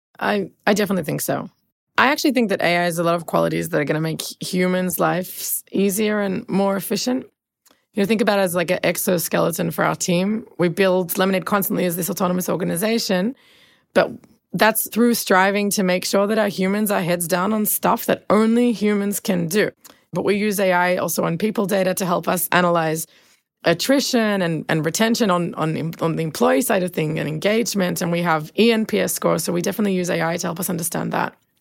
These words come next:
We spoke about risk selection and fraud detection, marketing prioritization, pricing. But with, you know, the coming age of generative A I, we expect it to do,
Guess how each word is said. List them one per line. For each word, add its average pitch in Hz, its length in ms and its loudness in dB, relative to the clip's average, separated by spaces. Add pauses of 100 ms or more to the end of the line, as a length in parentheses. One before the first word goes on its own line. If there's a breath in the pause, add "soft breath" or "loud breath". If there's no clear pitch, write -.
We 175 100 2
spoke 170 280 0
about 170 220 0
risk 214 320 0
selection 190 440 2
and 175 140 -2
fraud 196 220 2
detection, 196 680 0
marketing 233 480 2
prioritization, 196 680 0
pricing. 214 640 0 (680 soft breath)
But - 180 0
with, 202 320 4 (180)
you 208 120 6
know, 208 80 4
the 202 80 0
coming 202 240 0
age 190 180 0
of 180 80 -2
generative 180 460 0
A 180 60 0
I, 185 180 0
we 185 100 2
expect 175 380 -2
it 190 60 -2
to 175 120 -4
do, 147 540 -2